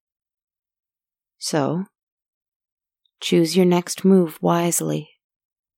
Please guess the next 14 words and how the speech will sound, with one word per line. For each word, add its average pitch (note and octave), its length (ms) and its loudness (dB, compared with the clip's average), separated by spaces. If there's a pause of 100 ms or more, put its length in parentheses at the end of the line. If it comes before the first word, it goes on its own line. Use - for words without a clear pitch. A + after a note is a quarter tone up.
(2000)
First, - 640 -4 (840)
listener, D3 640 0 (2000)
there F#3 220 8
are F3+ 100 8
only G3 300 8
two G#3 320 6
white-winged E3 840 4
angels D#3 520 0
left D#3 360 -2
who E3 100 0
consider D#3 460 2
me D3 180 0
an C#3 80 -2
enemy. C3+ 600 -6